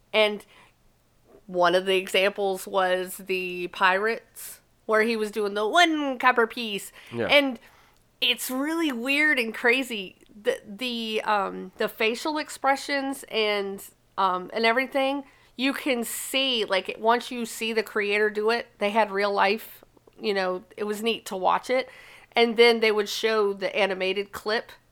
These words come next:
Speaker 1: next to it, and you could really see those people's faces in these clips.
Speaker 2: That's why a lot of times for voice acting stuff, like Disney did it for a
Speaker 1: Mm-hmm.
Speaker 2: lot of their stuff, and I know they still do,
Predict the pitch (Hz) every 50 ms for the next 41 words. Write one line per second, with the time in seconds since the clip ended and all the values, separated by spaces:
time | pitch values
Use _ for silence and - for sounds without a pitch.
0 | _ - 214 202 202 - - - - 302 294 330 381 359 - - - - - -
1 | - _ _ - - 240 247 233 233 - - 247 262 285 - 302 226 214 226 247
2 | 269 254 240 226 - - 269 254 240 226 214 202 196 196 190 - _ _ _ _
3 | _ - - - 233 190 185 - - 220 226 226 247 240 - - 262 247 220 220
4 | 202 202 - - - 226 214 214 - 214 190 185 - - - 208 196 190 190 190
5 | 185 180 - - - - 196 190 214 214 - - - 135 127 131 135 139 135 -
6 | - - - 131 123 123 120 117 113 107 107 110 113 113 113 104 113 113 113 110
7 | 104 - - 98 101 101 101 101 - 117 110 101 - - 113 107 - - 117 110
8 | 95 104 98 87 - 104 95 92 101 107 107 104 92 110 104 98 101 101 98 95
9 | 214 208 104 107 107 95 98 95 95 92 92 92 92 - - 104 92 - 95 95
10 | 95 92 90 90 87 - - 95 87 80 - 90 90 90 95